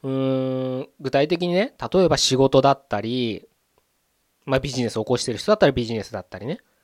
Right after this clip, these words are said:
あとは人間関係だったりで、まあ、日々悩むことってあると思うんですよ。大なり小なりね。それこそ、まあ、さ-、些細なこともあれば、もう生きるのが辛くなるぐらいな悩み、壁にもぶつかるかと思うんですけれど、そんな時ね、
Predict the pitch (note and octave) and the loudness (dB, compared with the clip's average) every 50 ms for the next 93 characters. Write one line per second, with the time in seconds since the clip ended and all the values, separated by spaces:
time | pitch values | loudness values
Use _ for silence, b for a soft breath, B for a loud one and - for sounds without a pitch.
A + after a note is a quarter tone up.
0 | _ _ _ _ _ _ A#2+ - - G#2+ G#2+ A2+ A#2 A#2 A#2+ C3 C3+ B2+ - - | _ _ _ _ _ _ -6 -4 -4 -4 -4 -6 -8 -6 -4 -2 -2 -2 -2 -4
1 | C#3 C#3 C3+ - A#2 G#2 F#2+ F#2+ F2+ - - G2+ G#2 G#2+ B2 B2+ B2 G#2+ G2 - | -4 -4 -4 -6 -8 -8 -8 -10 -12 -12 -12 -14 -10 -4 -2 -2 -2 -2 -4 -6
2 | b b b b b b b b b b b - A#3+ A3 - - C4+ B3 G#3 E3 | b b b b b b b b b b b 0 0 2 2 4 2 4 4 4
3 | D#3 E3 G3+ B3 A#3+ F#3+ - D3 - A#2+ A2 - - B2+ C#3 C3+ B2 - G#2 G#2+ | 4 4 4 4 2 2 0 0 0 0 -2 0 0 2 2 2 2 0 -2 -2
4 | A#2+ C3 B2+ G#2+ F#2+ F2 - - - - A#2 A2 A2+ A#2 A2+ A#2 A2 - C3 B2 | -2 -2 -2 -4 -6 -8 -10 -10 -4 -2 -2 -2 -2 -4 -4 -6 -4 -2 -4 -4
5 | A2 F#2+ F2+ G2 B2 - - _ _ _ _ _ _ _ _ _ _ _ _ _ | -4 -6 -10 -8 -10 -10 -10 _ _ _ _ _ _ _ _ _ _ _ _ _
6 | - A#2 C3 G3 B3 A#3 - G#3+ A3 G#3 D3 b b b b b b b b b | -4 -2 2 2 2 4 8 8 8 8 8 b b b b b b b b b
7 | b - - - - D#3+ E3+ F3 - _ - - D3 C#3 - C#3 B2+ B2+ A#2 - | b -6 -6 0 4 6 6 6 4 _ -2 0 2 2 4 2 2 2 -2 -2
8 | A#2+ C3+ B2 B2+ C3 D3 D3+ D3 F3+ A#3+ B3+ A#3 F3+ - B B B B B B | 0 0 0 2 0 0 0 2 4 6 6 6 4 2 B B B B B B
9 | - B2+ A#2+ A#2 A2+ B2+ - _ E3 C#3 - C3+ C3+ D#3 D3+ C#3 C3 - - - | 0 2 2 4 2 0 -2 _ -2 2 4 6 6 6 6 4 4 2 0 4
10 | C#3 D#3 D3+ D3+ E3 D#3 D#3+ D#3 D#3+ D#3+ D#3+ E3+ E3 D3+ D3+ E3+ A3+ A#3+ F#3 E3 | 6 8 8 8 8 6 6 6 6 4 4 4 2 2 2 2 2 2 0 0
11 | G3 G3+ E3+ A#2+ - B2+ A#2+ A#2+ B2 B2+ B2+ C#3+ A3 - _ _ _ _ - - | -4 -12 -16 -12 -8 -6 -4 -2 -2 -4 -4 -6 -10 -12 _ _ _ _ -6 -4
12 | A2+ A#2+ B2 B2 B2 A#2+ A2+ G#2+ A2+ - - - B2 A#2 A#2 - G#2+ - - G#2 | -4 -2 -2 -4 -6 -8 -8 -10 -10 -14 -8 -6 -4 -4 -4 -6 -6 -6 -8 -8
13 | G#2 A2+ A2+ G#2+ G#2 G2 - - - A2+ B2 C3 D#3 C#3 - b b b b b | -6 -8 -8 -8 -10 -12 -16 -14 -10 -8 -4 -2 -2 -2 -2 b b b b b
14 | b b - G3+ A3+ C4+ C4+ D4 D4+ - F3+ C3 B2 B2+ - - | b b -6 -4 -2 -2 -2 -2 -2 -2 0 0 0 0 -2 -6